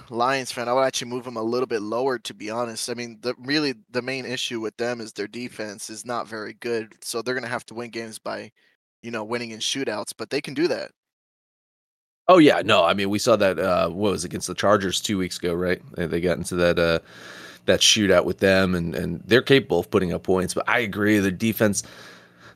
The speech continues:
Speaker 2: a little suspect. You know, if, if I had to say, you know, defenses that I trusted a little bit more, I actually trust the Kansas City defense. The Kansas City defense was pretty fucking good against Philadelphia,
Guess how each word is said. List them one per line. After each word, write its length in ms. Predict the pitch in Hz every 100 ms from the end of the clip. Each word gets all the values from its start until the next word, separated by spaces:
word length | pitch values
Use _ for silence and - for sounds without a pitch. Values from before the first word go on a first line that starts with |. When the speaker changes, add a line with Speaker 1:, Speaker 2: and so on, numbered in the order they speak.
| _ _
Speaker 2:
a 100 | 143
little 280 | 156 202 175
suspect. 1000 | - - 127 - - 120 120 - - -
You 80 | 107
know, 180 | 101
if, 160 | 98 98
if 160 | 95 113
I 80 |
had 240 | 107 113 98
to 140 | 110
say, 520 | 98 113 107 104 98 95 - _ _ _
you 100 | 98
know, 200 | 92 87
defenses 560 | 87 117 113 107 95 90
that 120 | 95
I 120 | 90
trusted 440 | - 120 104 104
a 40 | 95
little 200 | 101 95
bit 120 | 90
more, 160 | 107 -
I 100 | 147
actually 220 | 226 143
trust 240 | - 147
the 60 | -
Kansas 280 | 98 95 87
City 220 | 95 85
defense. 360 | 87 104 -
The 120 | 101 131
Kansas 240 | 381 381
City 160 | 320 214
defense 360 | 139 - 143
was 120 | 92
pretty 220 | - 143 175
fucking 260 | 110 95
good 120 | 92
against 220 | 107 82 -
Philadelphia, 580 | 87 85 87 - 76